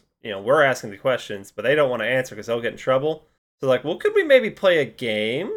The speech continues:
And then apparently they're nodding, but only Javi can see them. So, 'cause, uh, the battery's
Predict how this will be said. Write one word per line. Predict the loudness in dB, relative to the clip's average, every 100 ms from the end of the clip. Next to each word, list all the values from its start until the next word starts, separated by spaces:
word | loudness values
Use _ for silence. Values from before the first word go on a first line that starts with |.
| -10 _ _ _ -4
And | 0
then | 2 0
apparently | 4 4 4 2
they're | 2
nodding, | 2 2 2 2 -4
but | -4
only | -2 -2
Javi | 0 0 -2
can | -8
see | -12 -8 -8
them. | -8 -12 -14
So, | -10 -8 -8 -10
'cause, | -14 -10
uh, | -6 -6
the | -6
battery's | -2 0 0 -4 -8 -12 -20